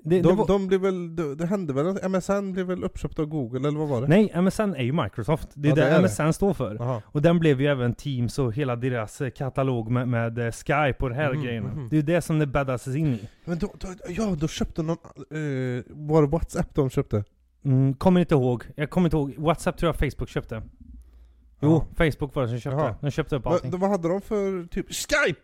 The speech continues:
Speaker 2: kanske
Speaker 1: Skype.
Speaker 2: de hade?
Speaker 1: Ja, Skype var Microsoft, ja.
Speaker 2: Ja, då gick
Speaker 1: Men
Speaker 2: de över till
Speaker 1: tycker du inte
Speaker 2: Skype
Speaker 1: det är
Speaker 2: då.
Speaker 1: roligt? Under hela jävla pandemin. Skype var liksom marknadsledaren på att ha liksom, eh, face to face, eh, kommunikation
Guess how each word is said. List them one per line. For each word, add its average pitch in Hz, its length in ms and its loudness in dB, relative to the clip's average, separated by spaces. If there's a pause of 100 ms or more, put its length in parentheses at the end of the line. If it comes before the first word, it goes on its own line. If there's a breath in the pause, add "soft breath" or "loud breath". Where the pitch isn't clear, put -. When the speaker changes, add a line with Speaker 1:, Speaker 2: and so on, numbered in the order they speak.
(100)
Speaker 2:
kanske 190 220 0
Speaker 1:
Skype. 208 100 8
Speaker 2:
de 202 40 6
hade? 147 320 4
Speaker 1:
Ja, 151 80 -2
Skype 247 380 6
var 160 220 6
Microsoft, 123 440 -2
ja. 107 140 -8
Speaker 2:
Ja, 165 380 8
då 147 180 0
gick 147 160 -4
Speaker 1:
Men 165 80 8
Speaker 2:
de 180 120 2
över 165 100 2
till - 160 6
Speaker 1:
tycker - 120 4
du 208 80 10
inte - 120 4
Speaker 2:
Skype 143 80 4
Speaker 1:
det 151 60 6
är 156 40 6
Speaker 2:
då. 139 60 6
Speaker 1:
roligt? 113 200 2
Under 147 220 6
hela 131 260 0
jävla 110 240 -4
pandemin. 110 560 0 (340)
Skype 180 440 2
var 156 100 4
liksom 135 240 2
marknadsledaren 120 880 0
på 143 120 0
att 117 60 2
ha 117 220 2
liksom, 113 480 0
eh, 107 260 -2 (340 soft breath)
face 147 300 0
to 135 80 0
face, 123 540 -4
eh, 120 240 0
kommunikation 139 720 2